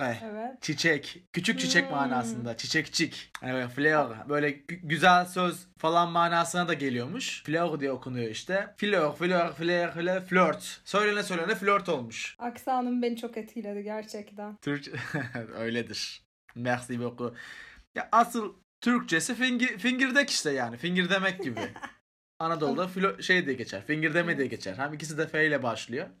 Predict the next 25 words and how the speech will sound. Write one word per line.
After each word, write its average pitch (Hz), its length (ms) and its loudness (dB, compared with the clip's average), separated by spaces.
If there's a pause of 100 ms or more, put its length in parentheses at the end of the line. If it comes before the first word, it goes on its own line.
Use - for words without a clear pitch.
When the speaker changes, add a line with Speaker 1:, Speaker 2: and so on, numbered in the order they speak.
(140)
Speaker 2:
Aynı 165 280 0
kökenden 147 500 -2
gelmiş. 98 420 -10 (100)
Speaker 1:
Anladım. 220 500 -4
Tabii 277 360 -8
bizim 240 240 -6
ikimizin 226 520 -6
de 226 120 -4
kültürü - 260 -10
Sivas 226 400 -6
olduğu 214 220 -4
için 240 300 -8
bu 233 140 -6
bilgi 220 280 -6
bu 233 200 -8
kayıtta 208 380 -6
kabul 240 240 2
edildi. 208 500 -4 (300)
Yani 220 340 -6 (720)
<laughs> - 720 -12
uygun. 277 360 2 (220)
Anadolu'ya 233 540 2
ve 220 140 2
bize 233 200 0
uydu. 220 440 -2